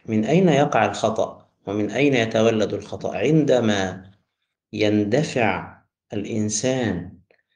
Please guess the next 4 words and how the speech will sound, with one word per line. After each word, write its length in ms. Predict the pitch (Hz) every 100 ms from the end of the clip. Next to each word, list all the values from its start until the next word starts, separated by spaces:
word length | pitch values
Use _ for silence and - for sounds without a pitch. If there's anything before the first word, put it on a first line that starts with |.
| _ -
بدافع 960 | 104 107 131 143 135 123 104 95 82 -
حب 380 | - 151 - 135
الانتصار 1040 | 117 113 113 - 110 - 131 135 110 101
لنفسه 960 | 104 123 135 - - 107 104 92 87